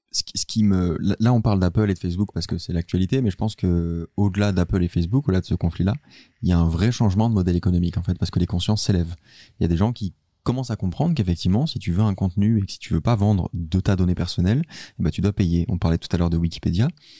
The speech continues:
Euh, moi, sincèrement, il y a dix ans, j'aurais jamais participé à un projet comme ça.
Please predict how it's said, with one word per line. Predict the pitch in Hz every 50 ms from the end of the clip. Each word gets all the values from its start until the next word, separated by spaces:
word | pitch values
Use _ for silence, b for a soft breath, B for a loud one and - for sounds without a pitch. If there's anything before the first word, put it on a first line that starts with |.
| B B B - 82
Euh, | 82
moi, | 82 92 95
sincèrement, | 82 82 82 82 87 90
il | 90
y | 82
a |
dix | 80 85 82 90
ans, | 117 139
j'aurais | 107 92 85 87
jamais | 82 78 90 87 95 120 131
participé | - - - - - - - - 113
à | 113 92
un |
projet | 85 - - 87 87 92
comme | - 92
ça. | 87 -